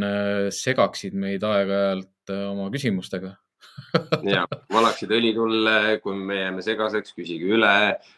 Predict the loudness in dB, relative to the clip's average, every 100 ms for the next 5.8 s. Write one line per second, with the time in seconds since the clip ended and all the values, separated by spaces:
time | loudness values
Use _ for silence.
0 | _ -6 -2 -2 -2 -2 -2 0 -2 -4
1 | 2 2 2 0 0 0 0 -2 0 -2
2 | -4 -6 -4 0 2 2 0 0 0 0
3 | -2 -6 -12 _ _ _ _ -12 -6 -2
4 | -2 -4 -10 -16 _ _ _ _ _ _
5 | _ -14 -10 -6 -4 0 -2